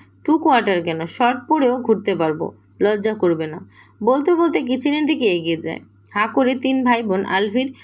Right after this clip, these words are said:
যাওয়ার পানে তাকিয়ে রইল। "সিরিয়াসলি? থ্রি কোয়ার্টার প্যান্ট পরে থাকে, তাই বলে শর্টস পরে ঘুরবে?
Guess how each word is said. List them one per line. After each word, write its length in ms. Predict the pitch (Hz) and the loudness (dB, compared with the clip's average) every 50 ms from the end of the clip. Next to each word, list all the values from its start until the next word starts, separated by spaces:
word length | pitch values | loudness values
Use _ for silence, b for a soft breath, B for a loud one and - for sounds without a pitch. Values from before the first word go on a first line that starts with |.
| B B B B | B B B B
যাওয়ার 340 | 214 202 240 240 254 277 311 | -2 0 2 2 2 2 2
পানে 220 | - - 277 285 269 | 2 0 0 2 2
তাকিয়ে 360 | - 214 202 202 - 185 170 | 2 0 0 0 0 0 0
রইল। 220 | 160 160 160 156 165 180 - - _ - | 0 -2 -4 -4 -8 -12 -14 -16 _ -18
"সিরিয়াসলি? 640 | - - - 247 240 240 240 240 247 - 254 285 339 B B B B B B B | -8 -2 0 0 2 2 0 -2 -4 -4 -4 -4 -4 B B B B B B B
থ্রি 240 | - - 285 262 302 330 | 0 0 2 2 2 0
কোয়ার্টার 440 | 330 339 330 320 320 285 320 320 320 | 2 2 2 2 2 2 0 0 0
প্যান্ট 220 | 311 302 302 311 302 294 | 0 0 0 0 2 2
পরে 180 | 269 226 196 | 2 2 2
থাকে, 300 | 185 190 175 151 - 170 170 - b b b b b - | 2 -2 -6 -6 -6 -8 -8 -8 b b b b b -2
তাই 140 | 220 240 254 254 | 0 0 0 2
বলে 200 | 254 285 294 302 | 2 2 2 2
শর্টস 400 | - - 233 208 214 214 - - | 2 0 0 0 0 0 -4 -8
পরে 220 | - - 294 302 311 | -2 0 0 0 0
ঘুরবে? 360 | 269 - - 269 208 165 156 | 0 0 0 0 2 0 -2